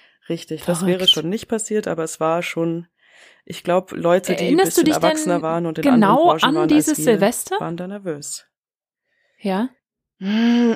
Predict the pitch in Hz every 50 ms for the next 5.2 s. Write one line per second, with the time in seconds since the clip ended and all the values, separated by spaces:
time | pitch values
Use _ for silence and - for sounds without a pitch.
0 | - - - 214 - 220 196 - - 226 247 254 254 247 247 240 220 226 202 190
1 | - 185 196 196 208 196 - - 196 185 185 185 180 185 - 196 190 - - _
2 | - - - - 170 175 180 175 175 - - 170 170 170 170 165 160 160 156 160
3 | 175 190 185 202 190 180 180 - - 190 196 196 - - 165 160 170 170 170 -
4 | 170 - - 180 175 180 180 180 175 - - 165 - - 196 185 - 180 175 165
5 | 165 170 160 165